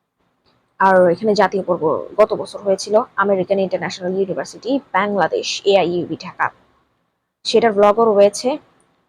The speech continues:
আমার পুরোনো চ্যানেলে, দরকার হলে আমি, আপনারা খুঁজলে আমি ভিডিও লিঙ্কটা দিয়ে দিব। তবে এখানে রেজাল্টস রয়েছে,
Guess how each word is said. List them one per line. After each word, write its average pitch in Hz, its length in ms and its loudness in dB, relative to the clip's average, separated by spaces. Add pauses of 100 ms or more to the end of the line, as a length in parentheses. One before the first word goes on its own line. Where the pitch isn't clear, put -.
আমার 175 200 0
পুরোনো 208 260 4
চ্যানেলে, 180 360 -2 (120)
দরকার 180 260 2
হলে 190 200 2
আমি, 185 220 2 (1000)
আপনারা 202 260 0
খুঁজলে 214 340 0
আমি 214 160 2
ভিডিও 190 260 0
লিঙ্কটা 185 300 0
দিয়ে 220 100 4
দিব। 190 160 -4 (720)
তবে 311 160 2
এখানে 277 180 2
রেজাল্টস 226 440 4 (100)
রয়েছে, 214 300 2